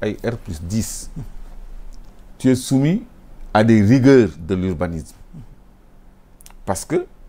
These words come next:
Speaker 1: ça touche à la sécurité publique.
Speaker 2: Mhm.
Speaker 1: Dix étages yoo xam ni ay logement lay doon.
Speaker 2: Ak souterrain.
Speaker 1: Ak sous-, ak sous-sol.
Speaker 2: Sous-sol.
Speaker 1: Donc, war na am toutes les garanties,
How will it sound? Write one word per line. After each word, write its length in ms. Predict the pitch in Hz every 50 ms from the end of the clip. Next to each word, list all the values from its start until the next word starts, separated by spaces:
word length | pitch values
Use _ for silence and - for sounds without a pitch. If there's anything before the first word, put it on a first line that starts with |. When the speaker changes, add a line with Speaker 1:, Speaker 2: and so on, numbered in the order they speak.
| - - - - - - - - - - -
Speaker 1:
ça 240 | - - - 95
touche 280 | 92 - 143 139 - - -
à 60 | 90
la 100 | 87 85
sécurité 500 | - - - 92 - 98 87 82 - 104
publique. 600 | - - - 90 80 - - - - - - -
Speaker 2:
Mhm. 60 | - - 104 127 - - - - - - - _ - - - - - - - - - - - - - - - -
Speaker 1:
Dix 320 | 98 120 156 170 165 -
étages 340 | 139 131 - 117 117 110 104
yoo 120 | 107 104
xam 220 | - - 98 87 90
ni 140 | 104 160 - - - - _ - 107 - - - -
ay 100 | 101 104
logement 420 | 107 110 107 98 90 92 87 82
lay 140 | 80 80 78
doon. 200 | 76 85 110 - - -
Speaker 2:
Ak 120 | 160 143 -
souterrain. 440 | - - 139 - 139 127 127 131 - - - - - - -
Speaker 1:
Ak 140 | - - -
sous-, 160 | - - - -
ak 120 | 123 - -
sous-sol. 360 | 123 107 - 113 - 359 415 - - - -
Speaker 2:
Sous-sol. 420 | - - 156 131 - - 120 117 - - - - - - - - - -
Speaker 1:
Donc, 280 | 95 110 113 110 - - - - -
war 320 | - 98 101 104 123 135 135
na 120 | 131 123 113 -
am 200 | - 101 127 - - - - - - - - - - - - - - - - -
toutes 240 | - 214 190 214 160
les 240 | 135 139 151 143 127
garanties, 640 | 110 135 135 131 123 120 117 101 107 127 147 233 269